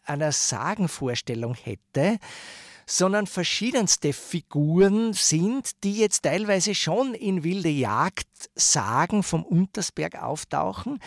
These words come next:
aber es wurden dann auch andere Figuren dazu sozusagen komponiert,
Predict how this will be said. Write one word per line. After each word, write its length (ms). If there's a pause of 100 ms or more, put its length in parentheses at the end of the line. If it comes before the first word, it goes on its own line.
(280)
aber 140
es 140
wurden 160
dann 160
auch 240
andere 680 (520)
Figuren 640
dazu 720
sozusagen 440
komponiert, 920